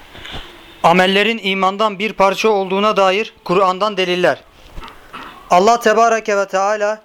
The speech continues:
indirdiği kitabın muhkem ayetinde şöyle buyurmaktadır. "Meleklerin inmesini mi, Rabbinin gelmesini mi,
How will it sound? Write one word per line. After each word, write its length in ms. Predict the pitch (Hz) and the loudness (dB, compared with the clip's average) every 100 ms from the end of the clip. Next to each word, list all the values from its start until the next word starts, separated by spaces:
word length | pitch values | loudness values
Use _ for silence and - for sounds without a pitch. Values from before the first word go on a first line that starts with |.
| - | -6
indirdiği 500 | 190 185 202 190 226 | -4 -2 -2 -2 -4
kitabın 400 | 196 202 190 190 | 0 0 2 2
muhkem 440 | 185 170 220 220 | 0 2 2 4
ayetinde 640 | 202 190 190 190 190 220 | 2 2 0 -2 0 0
şöyle 340 | 208 202 208 185 | 0 2 2 2
buyurmaktadır. 640 | 180 170 165 180 135 - - - - - - - - - - - - | 0 2 0 0 -2 -8 -16 -20 -20 -20 -20 -20 -20 -20 -20 -14 0
"Meleklerin 560 | 170 196 202 214 233 | 2 4 2 2 2
inmesini 520 | 220 214 208 185 214 226 | 0 0 0 0 -2 -2
mi, 180 | 147 - - - | -2 -8 -16 0
Rabbinin 500 | 156 180 160 202 220 | 2 2 4 2 4
gelmesini 520 | 180 185 190 180 202 208 | 2 2 0 0 -2 0
mi, 160 | 139 | -2